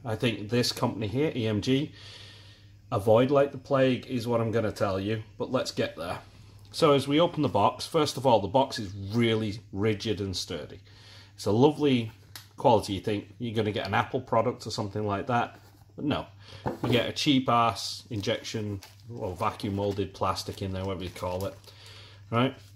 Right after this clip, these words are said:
You will get a certificate, there's mine, telling you that you have a John Wick three S T I Combat Master, uh, parallel training device, whatever that means. There's your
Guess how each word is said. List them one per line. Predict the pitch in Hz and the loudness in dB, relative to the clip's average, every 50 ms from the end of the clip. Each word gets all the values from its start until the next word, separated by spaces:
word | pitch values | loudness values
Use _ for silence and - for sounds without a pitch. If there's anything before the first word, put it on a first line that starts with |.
| - - | -16 -6
You | 117 123 147 | 0 2 2
will | 160 | 4
get | 139 135 131 131 131 - - - - | 4 4 4 4 2 -2 -6 -16 -12
a | - 113 113 110 110 107 107 98 - - - | -8 -4 -2 0 2 2 0 0 -4 -10 -16
certificate, | - - - 98 - - 131 123 - - 175 180 - - - - - - - - | -14 -10 -10 -8 -6 -6 -6 -6 -4 -2 -2 -2 -2 -2 -10 -20 -20 -20 -14 -8
there's | 107 101 95 92 | -6 -6 -4 -2
mine, | 123 127 147 170 165 - - - - - _ - - - - - - - - - - - - - - - - - - - - - | 0 0 2 0 0 -4 -10 -20 -20 -20 _ -20 -20 -20 -20 -20 -20 -20 -20 -20 -20 -20 -20 -20 -20 -20 -20 -20 -20 -20 -16 -8
telling | - 120 120 120 113 | -4 -2 0 0 0
you | 113 113 117 107 | 0 0 0 0
that | 117 - | -2 -2
you | 107 113 | -2 -4
have | 101 104 | -4 -2
a | 101 | 0
John | 127 131 131 131 | 2 4 4 6
Wick | 123 113 - - | 4 2 0 -4
three | - 117 113 - | -4 -4 -2 -2
S | 117 131 131 - | -2 -2 -4 -4
T | - - 113 110 | -4 -2 0 0
I | 107 107 104 | 2 0 -2
Combat | 101 - 120 117 113 107 101 - 92 | -2 -2 -2 -2 0 0 -2 -4 -4
Master, | 98 95 92 - - - 85 - - - - - - - - - - - - - - - - - - - | -8 -8 -10 -10 -10 -12 -12 -12 -12 -18 -20 -20 -20 -20 -20 -20 -20 -20 -20 -20 -20 -20 -20 -16 -8 -6
uh, | 98 95 95 90 | -4 -2 -2 -4
parallel | - - - 139 139 139 135 131 127 127 127 | -4 0 2 2 4 4 4 4 4 4 2
training | - - 117 110 113 113 110 107 92 | 0 -2 -2 -2 0 0 0 -2 0
device, | 98 98 92 90 76 69 71 - - - - - - - _ - - - _ - - _ - - - | -2 -2 -2 -2 -4 -4 -6 -6 -8 -8 -10 -12 -16 -20 _ -20 -20 -20 _ -20 -20 _ -20 -16 -10
whatever | 92 90 92 92 87 87 90 | -8 -6 -4 -4 -4 -4 -4
that | 85 85 82 85 | -6 -6 -6 -8
means. | 90 87 80 80 - - | -10 -12 -10 -10 -10 -8
There's | 110 104 98 92 90 | -6 -6 -6 -6 -4
your | 95 95 95 90 87 | -4 -4 -4 -4 -6